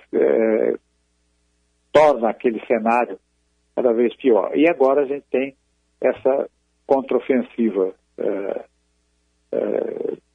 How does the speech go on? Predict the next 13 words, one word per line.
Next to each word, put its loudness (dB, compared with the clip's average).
ucraniana, 2
que, 2
na 6
verdade, 4
é, 4
é, -2
a 2
gente -4
precisa 2
olhar 4
com -4
muito -4
cuidado. 0